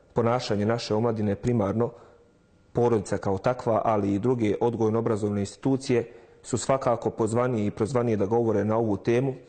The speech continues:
Međutim, mi ćemo, koliko je nama to uslovi dozvoljavaju, pokušati, kao što smo rekli, dati jedan uklon sa aspekta islamskog gledišta na ovu problematiku.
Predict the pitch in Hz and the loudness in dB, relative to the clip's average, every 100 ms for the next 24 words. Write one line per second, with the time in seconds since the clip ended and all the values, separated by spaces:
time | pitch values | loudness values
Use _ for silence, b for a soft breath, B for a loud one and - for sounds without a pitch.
0 | B B B B 107 104 131 - 131 - | B B B B -4 0 -2 0 -2 -2
1 | - b b b b _ 120 127 127 117 | -12 b b b b _ -2 0 2 0
2 | 117 104 110 110 123 110 - - - _ | 2 0 2 2 2 0 -4 -12 -20 _
3 | _ - 127 107 110 127 - 101 95 101 | _ -2 2 2 2 -2 0 0 0 0
4 | 98 110 127 131 123 120 123 - 120 - | 2 2 2 2 0 -2 -6 -4 -6 -2
5 | 123 - B - 180 - - 107 117 120 | -4 -4 B -8 -4 -4 0 0 0 0
6 | 117 117 - 117 113 98 117 - 117 113 | 0 0 2 0 2 0 -2 0 -2 -4
7 | B B B - 113 107 - 117 - 113 | B B B -2 2 2 0 -2 0 -2
8 | - 120 - 107 98 - 98 - 117 107 | 0 -2 0 -4 -2 -4 -4 -2 0 0
9 | 101 - 107 98 - - 101 95 95 87 | -2 -2 -2 -4 -6 -2 -2 0 -2 -2
10 | 71 - - | -4 -10 -18